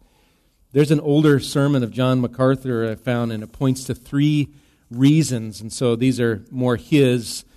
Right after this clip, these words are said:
than mine, and just want to go through why, why are there poor? What's the need? And Paul is gathering, if you look into Second Corinthians eight and nine, he's,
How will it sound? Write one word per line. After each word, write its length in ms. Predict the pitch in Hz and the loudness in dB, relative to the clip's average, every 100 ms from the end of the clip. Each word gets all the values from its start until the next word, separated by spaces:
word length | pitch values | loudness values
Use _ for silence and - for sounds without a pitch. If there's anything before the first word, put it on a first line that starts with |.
| _ _ | _ _
than 180 | 117 117 | -6 -4
mine, 380 | 117 123 131 123 | -2 0 0 0
and 100 | 113 | -4
just 200 | 120 - | -8 -8
want 100 | 127 | -6
to 60 | 117 | -4
go 100 | 120 | -4
through 280 | - 131 | -2 -2
why, 320 | 117 127 175 226 | 0 0 0 0
why 420 | - 131 156 185 | -4 0 2 2
are 280 | 139 175 202 | 2 2 4
there 180 | 127 | 4
poor? 480 | 120 - 180 110 85 _ _ _ _ _ | 0 0 0 0 -4 _ _ _ _ _
What's 240 | 147 202 - | 0 0 0
the 160 | 185 | 2
need? 480 | 175 170 151 107 95 _ _ _ _ | 4 4 2 0 -8 _ _ _ _
And 100 | 123 | -12
Paul 240 | - 226 | -2 2
is 160 | 262 165 | 2 2
gathering, 580 | 127 160 190 175 156 139 | 0 2 4 4 4 2
if 160 | 135 | 0
you 360 | 160 160 156 160 | 2 4 4 2
look 220 | 151 151 | -4 -4
into 180 | 151 135 | -2 -2
Second 320 | 117 165 151 | -2 -4 -4
Corinthians 540 | - 156 143 139 135 120 | -2 -2 0 0 0 -4
eight 280 | 139 139 156 | -2 -2 -2
and 80 | 127 | -4
nine, 200 | 135 127 | -2 -2
he's, 240 | 135 120 | -2 -6